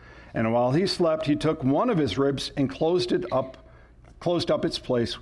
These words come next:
with flesh. And the rib that the Lord God had taken from the man, he made into a woman and brought her to the man. Then the man said, "This at last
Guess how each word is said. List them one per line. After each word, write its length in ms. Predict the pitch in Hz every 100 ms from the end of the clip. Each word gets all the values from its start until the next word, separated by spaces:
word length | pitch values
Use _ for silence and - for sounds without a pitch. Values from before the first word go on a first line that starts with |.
| -
with 240 | 123 -
flesh. 640 | - - 131 104 - - - - - - _ - - - - - -
And 160 | 139
the 80 | 123
rib 600 | 110 147 214 247 202 -
that 140 | 143 -
the 100 | 143
Lord 360 | 139 190 196
God 240 | 147 156 160
had 140 | 131
taken 340 | 143 180 202
from 220 | 196 185 180
the 60 |
man, 380 | 165 131 127 143
he 180 | 143 156
made 300 | 135 143 151
into 420 | - 180 202 185
a 60 | 180
woman 540 | 123 120 123 131 131 - - -
and 200 | - 120
brought 360 | 110 139 190 196
her 220 | 175 175
to 180 | 175 151
the 120 | 131
man. 540 | 123 123 104 95 98 - - - - - -
Then 180 | - 160
the 80 | 143
man 300 | 143 165 170
said, 400 | - 156 147 139 - 156
"This 280 | 226 233
at 180 | 202 185
last 540 | 160 185 190 180 -